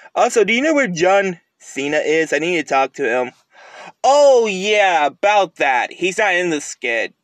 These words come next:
Why not? 'Cause he told me, like, last,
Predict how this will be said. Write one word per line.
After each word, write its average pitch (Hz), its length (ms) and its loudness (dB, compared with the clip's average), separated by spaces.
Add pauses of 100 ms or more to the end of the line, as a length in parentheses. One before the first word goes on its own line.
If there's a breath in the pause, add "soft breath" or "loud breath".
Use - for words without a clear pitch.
(720)
Why 127 200 -2
not? 123 380 -2 (480 soft breath)
'Cause 208 260 0
he 220 140 -4
told 226 280 2
me, 226 360 -2
like, 190 280 -2 (380)
last, 165 460 0